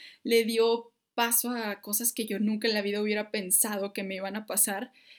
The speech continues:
Pues no sé, o sea, como nuevas amistades, retos, hobbies, que aunque se escuche así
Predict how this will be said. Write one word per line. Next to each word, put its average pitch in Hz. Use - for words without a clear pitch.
Pues 262
no 330
sé, 349
o 370
sea, 277
como 240
nuevas 262
amistades, 254
retos, 220
hobbies, 254
que 254
aunque 254
se 269
escuche 277
así 370